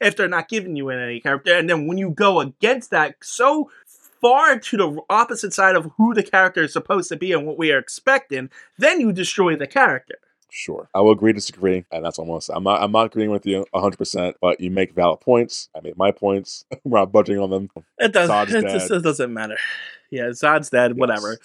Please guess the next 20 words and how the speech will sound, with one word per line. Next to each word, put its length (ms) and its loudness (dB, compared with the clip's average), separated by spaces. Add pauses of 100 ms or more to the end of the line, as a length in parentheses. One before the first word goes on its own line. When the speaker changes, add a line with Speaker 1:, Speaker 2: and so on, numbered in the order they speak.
(380)
Speaker 1:
And, 500 0 (180)
um, 600 -2
Clark 240 -2
becomes 260 -4
a 60 -2
reporter, 560 -4
and 160 -6
then 160 -10
it 80 -18
just 240 -2
Speaker 2:
Yes. 80 -6
Speaker 1:
ends. 440 -8
Speaker 2:
Because 260 0
the 60 -4
movie 160 0
sucks. 600 -2
Speaker 1:
The 80 -4
movie 220 0
does 220 2
suck. 200 -12